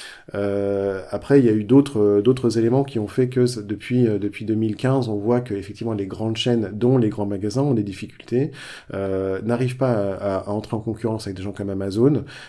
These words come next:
euh, n'arrivent pas à se réinventer comme Walmart et, euh, et à switcher sur les digitales. Donc du coup, bah, en fait, elles meurent les unes après les autres ou elles réduisent la voilure. Euh, voilà, mais, mais en fait,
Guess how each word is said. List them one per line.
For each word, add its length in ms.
euh, 140
n'arrivent 280
pas 100
à 40
se 100
réinventer 720
comme 220
Walmart 480
et, 160
euh, 260
et 140
à 60
switcher 340
sur 120
les 80
digitales. 480
Donc 140
du 80
coup, 160
bah, 100
en 80
fait, 240
elles 120
meurent 260
les 180
unes 80
après 220
les 140
autres 200
ou 140
elles 80
réduisent 300
la 60
voilure. 420
Euh, 1400
voilà, 300
mais, 300
mais 400
en 80
fait, 280